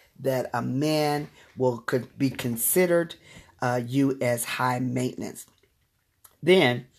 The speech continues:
if your man wanted to, now this is a big one too. Some of us who are insecure or have, I'm not insecure anymore. I still struggle with my own insecurities,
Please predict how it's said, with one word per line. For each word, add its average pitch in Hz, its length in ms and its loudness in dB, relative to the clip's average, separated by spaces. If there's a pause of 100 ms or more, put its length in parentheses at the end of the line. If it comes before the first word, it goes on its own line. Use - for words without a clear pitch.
(200)
if 131 220 0
your 180 80 6
man 160 380 0
wanted 147 320 -2
to, 139 260 0 (260)
now 117 160 -2
this 170 240 2
is 131 80 -4
a 127 80 2
big 117 240 0
one 226 140 -4
too. - 340 -6 (340)
Some 190 300 2
of 156 160 0
us 120 220 0
who 127 100 0
are 123 140 -2
insecure 120 840 -4 (260)
or 127 100 2
have, 135 340 2
I'm 139 300 2
not 123 200 0
insecure 123 540 -4
anymore. 127 680 0
I 135 140 2
still 311 280 -6
struggle 220 400 2
with 190 160 2
my 156 240 -2
own 180 400 2
insecurities, 117 920 -6